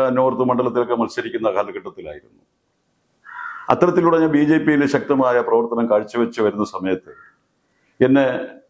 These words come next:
സംഘടന പാർട്ടിയുടെ മണ്ഡലം ജനറൽ സെക്രട്ടറി ആയിട്ട് തീരുമാനിച്ചു. അത്തരത്തിൽ ജനറൽ സെക്രട്ടറി ആയിട്ടുള്ള പ്രവർത്തനം ഞാൻ നടത്തി വന്നു. അതിനുശേഷം വലിയൊരു ഇലക്ഷൻ, ഈ കോർപ്പറേഷൻ ഇലക്ഷനൊക്കെ പോലെയുള്ള ഒരു ഇലക്ഷനിലൂടെ എന്നെ വെസ്റ്റ് മണ്ഡലത്തിൻ്റെ പ്രസിഡന്റായും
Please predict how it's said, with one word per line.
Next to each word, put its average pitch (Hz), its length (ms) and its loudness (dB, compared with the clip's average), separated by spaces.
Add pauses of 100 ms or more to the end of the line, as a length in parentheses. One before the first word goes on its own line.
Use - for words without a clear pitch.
(160)
സംഘടന 117 340 2 (1200)
പാർട്ടിയുടെ 120 480 2 (240)
മണ്ഡലം 117 340 4
ജനറൽ 101 240 2
സെക്രട്ടറി 107 380 0
ആയിട്ട് 101 240 0
തീരുമാനിച്ചു. 95 540 -2 (540)
അത്തരത്തിൽ 113 320 0 (120)
ജനറൽ 107 260 2
സെക്രട്ടറി 113 360 0
ആയിട്ടുള്ള 110 320 0
പ്രവർത്തനം 104 400 -2
ഞാൻ 101 140 2
നടത്തി 92 280 -4
വന്നു. 80 180 -8 (800)
അതിനുശേഷം 160 460 2
വലിയൊരു 160 340 4
ഇലക്ഷൻ, 151 340 0 (220)
ഈ 120 140 2
കോർപ്പറേഷൻ 127 560 2
ഇലക്ഷനൊക്കെ 131 540 0
പോലെയുള്ള 127 420 2
ഒരു 120 160 2
ഇലക്ഷനിലൂടെ 131 680 0 (760)
എന്നെ 117 180 4 (300)
വെസ്റ്റ് 120 320 0
മണ്ഡലത്തിൻ്റെ 113 520 0
പ്രസിഡന്റായും 101 640 0